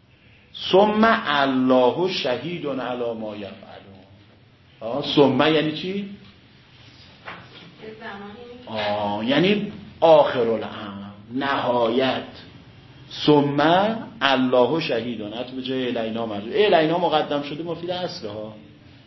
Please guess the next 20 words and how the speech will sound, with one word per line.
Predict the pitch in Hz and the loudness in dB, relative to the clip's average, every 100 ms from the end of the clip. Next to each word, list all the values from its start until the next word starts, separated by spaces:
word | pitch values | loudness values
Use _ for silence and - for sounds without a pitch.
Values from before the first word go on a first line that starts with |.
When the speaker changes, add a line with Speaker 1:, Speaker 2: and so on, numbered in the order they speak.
| - - - - - | -20 -20 -14 -4 8
Speaker 1:
ثم | 233 240 180 147 139 - | 8 8 2 -2 -2 -2
الله | 160 165 175 170 165 180 | -2 0 0 2 2 2
شهید، | 262 - 156 143 196 196 107 - - - - - _ _ _ - - | -2 2 0 2 -2 -2 -6 -8 -16 -20 -20 -20 _ _ _ -20 -14
خدا | - 190 233 285 | 2 6 8 6
شهید | 277 233 208 240 262 | 4 2 2 0 0
است | 196 160 - | 0 0 -4
علی | 165 156 156 | -4 -2 -2
ما | 143 139 | -2 -2
یفعلون. | 135 127 131 127 127 127 127 131 - _ _ _ _ | -2 -4 -6 -10 -10 -12 -14 -18 -20 _ _ _ _
حالا | 160 180 | -6 -4
این | 180 | 0
مصدریه | 170 156 - 156 147 156 | 0 0 2 2 2 4
است | 156 156 | 4 2
یا | 151 135 127 117 - - - - | 2 4 4 2 -6 -18 -14 -2
موصول | 139 139 143 165 | -2 0 4 4
است، | 208 165 | 4 2
هر | 143 | 0
دو | 135 | 0
می‌تونه | 147 123 101 | -2 -2 -6
باشه. | 98 98 - | -8 -10 -14